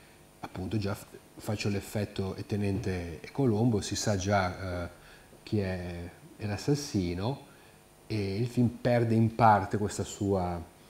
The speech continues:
eh, dimensione che commercialmente è funzionale al modo in cui si presenta al pubblico. Ecco, la questione che, ehm, che il film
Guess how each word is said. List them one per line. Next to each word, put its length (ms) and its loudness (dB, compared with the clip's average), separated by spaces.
eh, 600 -6
dimensione 720 0
che 140 -4
commercialmente 960 -4
è 40 -4
funzionale 720 -6
al 100 -6
modo 260 -6
in 80 -6
cui 120 -10
si 120 -10
presenta 500 -8
al 140 -10
pubblico. 580 -14
Ecco, 380 -6
la 140 8
questione 720 8
che, 400 6
ehm, 840 -2
che 120 -2
il 100 2
film 680 2